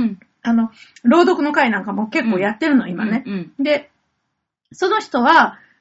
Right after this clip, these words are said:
Speaker 2: そのいろんなの、まあ、まあ、商売だからさ。
Speaker 1: うん。
Speaker 2: まあ、うちの旦那も商売だけど。
Speaker 1: うん。
Speaker 2: だから、あの、見に行ってるらしいの。
Speaker 1: うん、うん、うん。
Speaker 2: で、あの、このカイロ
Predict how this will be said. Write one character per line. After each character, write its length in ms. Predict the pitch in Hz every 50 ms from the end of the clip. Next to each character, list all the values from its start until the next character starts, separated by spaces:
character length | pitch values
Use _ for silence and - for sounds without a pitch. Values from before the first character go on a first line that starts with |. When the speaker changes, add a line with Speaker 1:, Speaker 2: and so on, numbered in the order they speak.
| - 254
Speaker 2:
そ 140 | 233 392 330
の 100 | 330 311
い 120 | 285 302
ろ 140 | 381 403 415
ん 20 |
な 100 | 415 403
の、 240 | 277 220 190 - - _ _ _ _ _ _ _
ま 200 | 254 233 202 -
あ、 100 | - - _ _ _ _ _ _ _ _ _ -
ま 200 | 277 240 240 214
あ、 20 | 185
商 240 | - - - 453 453
売 140 | - 226 -
だ 80 | - 226
か 100 | - -
ら 80 | 180
さ。 320 | - - 269 202 131 - -
Speaker 1:
う 60 | 208
ん。 280 | 208 202 185 170 156 196
Speaker 2:
ま 100 | 240 247
あ、 40 | 233
う 60 | 214
ち 60 | 220
の 80 | 285 269
旦 160 | 254 262 247
那 80 | 240 226
も 80 | 226
商 140 | 226 240 202
売 140 | 190 180 -
だ 100 | - 175
け 80 | - 208
ど。 180 | 262 226 - -
Speaker 1:
う 80 | 202
ん。 220 | 196 180 151 139 -
Speaker 2:
だ 80 | 285 294
か 60 | 254
ら、 60 | 254
あ 500 | 240 - _ _ _ _ _ _ - 254
の、 340 | 262 247 240 240 233 233 247 - _ _ _ _ _ _ _ -
見 120 | 427 508 466
に 120 | 311 - 202
行 40 |
っ 20 | -
て 120 | - 220
る 80 | 214 208
ら 100 | 196 -
し 160 | - 240 214
い 20 |
の。 220 | 190 214 247 233 -
Speaker 1:
う 40 | 311
ん、 40 | 311
う 40 | 294 262
ん、 60 | 277
う 40 | 254
ん。 20 |
Speaker 2:
で、 380 | 339 330 311 311 302 196 180 151 - _ _ _ _ _ -
あ 200 | - 233 220 233
の、 380 | 233 123 120 117 247 - - _ _ _ _ _ _ _ _ _ _ _ _ _ _ _ _ _ _
こ 100 | - 440 466 480 494 494 480 466 453
の 100 | 311 -
カ 180 | - - 440 453
イ 40 |
ロ 80 | 427